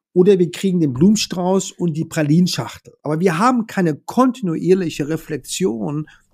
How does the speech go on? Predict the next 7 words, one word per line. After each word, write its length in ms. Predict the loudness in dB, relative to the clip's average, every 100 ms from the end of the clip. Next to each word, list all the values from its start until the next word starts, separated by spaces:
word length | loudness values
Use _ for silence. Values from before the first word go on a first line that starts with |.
| _
unseres 540 | 2 2 2 -6 -6 -4
Handelns. 680 | -2 -2 -8 -14 -20 -16 -8
Und 180 | -4
das 160 | -2 -2
ist 180 | -2 -2
der 80 | -4
Knackpunkt. 800 | -4 -8 -10 -18 -18 _ _